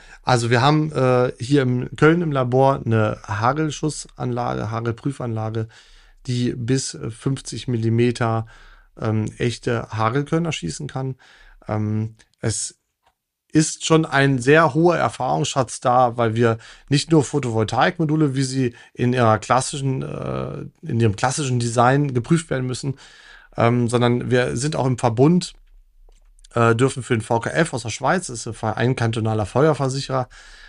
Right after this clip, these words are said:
äh, der ein Hagelregister führt für Produkte, die auf, äh, Außenhöhen, Außenfassaden installiert sind. Und, ähm, für die dürfen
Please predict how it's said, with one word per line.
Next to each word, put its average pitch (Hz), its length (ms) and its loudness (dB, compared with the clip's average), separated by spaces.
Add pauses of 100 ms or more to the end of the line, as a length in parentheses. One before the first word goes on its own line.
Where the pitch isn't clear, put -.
(180)
äh, 117 280 4
der 117 320 4
ein 113 220 0
Hagelregister 151 680 2
führt 139 400 2 (220)
für 127 220 2
Produkte, 135 520 -2
die 127 240 -8
auf, 113 300 -6
äh, - 40 -10
Außenhöhen, 139 920 0
Außenfassaden 127 720 -8
installiert 113 400 -6
sind. 110 200 -8 (480)
Und, 117 460 2
ähm, 107 340 2 (160)
für - 180 -2
die 127 180 -4
dürfen 123 240 -2